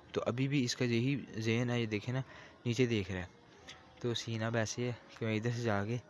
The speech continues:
फिर दोबारा से छोड़ूंगा, फिर आगे, फिर दोबारा से छोड़ूंगा, ताकि ये ना जब उड़े तो आके छतरी पर ही बैठ जाए। ट्रेनिंग मैं भी आपको दे-, अ, देता हूँ, तो आपको अभी दिखाता हूँ।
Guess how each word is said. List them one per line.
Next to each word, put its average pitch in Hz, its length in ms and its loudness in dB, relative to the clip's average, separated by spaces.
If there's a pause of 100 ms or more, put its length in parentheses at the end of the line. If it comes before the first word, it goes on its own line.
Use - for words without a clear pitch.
(460)
फिर 120 180 2
दोबारा 117 320 2
से 120 60 -2
छोड़ूंगा, 113 440 0
फिर 110 300 -2
आगे, 107 240 2
फिर 110 160 -2
दोबारा 113 280 2
से 120 100 2
छोड़ूंगा, 117 460 0 (680)
ताकि 110 220 2
ये 117 140 0
ना 131 140 -2 (540)
जब 110 360 4
उड़े 117 280 4 (400)
तो 107 100 4
आके 104 200 2
छतरी 113 340 -2
पर 117 140 0
ही 123 120 2
बैठ 90 240 0
जाए। 90 160 0 (1400)
ट्रेनिंग 123 300 4
मैं 127 140 4
भी 123 100 4
आपको 110 240 4
दे-, 101 200 2
अ, 104 160 0
देता 101 360 2
हूँ, 117 120 2
तो 110 100 2
आपको 95 220 6
अभी 104 160 0
दिखाता 104 420 -2
हूँ। 110 80 -4